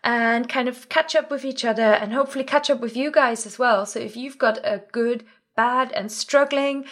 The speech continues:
then please comment on the blog article or send us a little email. Um, I usually take them at Kirsten at fluentlanguage dot co dot U K and just let us know what your good, bad and struggling is.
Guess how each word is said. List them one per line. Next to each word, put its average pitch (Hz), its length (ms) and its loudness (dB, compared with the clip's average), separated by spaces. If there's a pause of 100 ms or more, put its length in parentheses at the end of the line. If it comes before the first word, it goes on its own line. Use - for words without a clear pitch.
(140)
then 233 260 2
please 277 260 -4
comment 262 480 0
on 226 280 0
the 214 220 0
blog 302 240 0
article 269 580 0
or 214 120 -4
send 240 260 -2
us 233 100 -8
a 214 40 -6
little - 280 -4
email. 294 500 2 (360)
Um, 220 360 0
I 233 100 2
usually 233 260 -2
take 247 260 -2
them 220 140 -8
at 214 220 -12
Kirsten 269 640 0
at 226 200 4
fluentlanguage 214 880 -6
dot - 160 -4
co 214 180 6
dot 214 240 -8
U 220 80 -10
K 349 240 2 (540)
and 233 160 4
just 240 180 -4
let 226 160 0
us 247 140 -2
know 247 160 0
what 226 200 0
your 226 160 2
good, 240 280 -2
bad 196 180 2
and 202 140 -8
struggling 208 480 2
is. - 420 -4